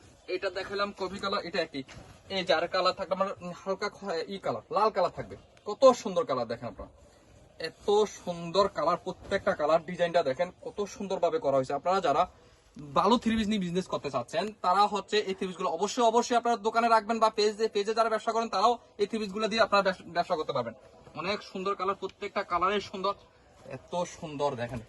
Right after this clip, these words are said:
হালকা পেস্ট কালারের মধ্যে গ্রিন কালার লাইট ডিপ কন্ট্রাস্ট থাকবে,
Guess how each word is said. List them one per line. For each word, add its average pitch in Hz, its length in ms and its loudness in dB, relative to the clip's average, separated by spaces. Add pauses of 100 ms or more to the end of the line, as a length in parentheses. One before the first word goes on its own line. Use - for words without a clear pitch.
(440)
হালকা 156 280 -4
পেস্ট 185 280 -4
কালারের 190 280 0
মধ্যে 185 300 0
গ্রিন 185 360 0
কালার 160 280 2 (320)
লাইট 151 160 0
ডিপ 185 200 -4
কন্ট্রাস্ট 143 340 -4
থাকবে, 127 260 -6